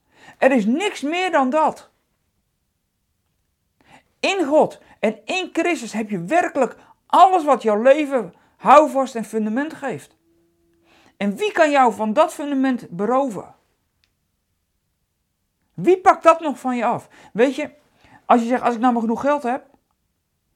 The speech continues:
weet je, als de banken morgen omvallen, heb je niks meer. Als ik nou maar gezond ben, weet je, als er morgen een, een hele slechte diagnose komt van een arts die tegen je zegt, "Ik kan niks meer voor je betekenen," dan is het snel voorbij.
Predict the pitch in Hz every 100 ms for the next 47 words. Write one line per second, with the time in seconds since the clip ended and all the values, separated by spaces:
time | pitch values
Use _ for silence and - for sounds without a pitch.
0 | _ - 214 233 220 - 185 262 285 254
1 | 240 226 269 254 226 220 214 220 - 151
2 | 98 _ _ _ _ _ _ _ _ _
3 | _ _ _ _ _ _ _ - 226 226
4 | 262 240 190 185 277 254 214 311 - _
5 | _ _ - 233 254 262 220 226 214 269
6 | 247 226 196 175 _ _ _ _ _ _
7 | _ _ 175 240 247 262 254 214 214 196
8 | 233 262 214 233 220 180 190 196 196 240
9 | 226 202 208 196 190 196 185 190 214 220
10 | 226 202 180 - 226 220 220 247 - -
11 | - 185 196 165 - 262 277 240 214 226
12 | 156 _